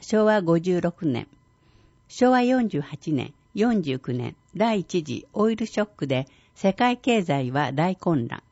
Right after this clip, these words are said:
日本経済への影響も多岐にわたり、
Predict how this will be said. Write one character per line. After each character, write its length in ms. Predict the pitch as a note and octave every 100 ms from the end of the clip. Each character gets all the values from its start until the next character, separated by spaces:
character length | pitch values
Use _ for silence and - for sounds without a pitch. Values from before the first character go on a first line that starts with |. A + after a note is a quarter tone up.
| _ _ _ _ -
日 80 | F#3+
本 240 | A#3+ C4
経 220 | B3+ C4
済 260 | A3 E3+ C#3
へ 80 | B2+
の 120 | C3+
影 180 | D3+ F3
響 280 | - D#3+ D3+
も 280 | C#3+ D3 -
多 140 | A3
岐 140 | - F3
に 100 | C3
わ 140 | A#2+
た 160 | A#2 A#2
り、 160 | A2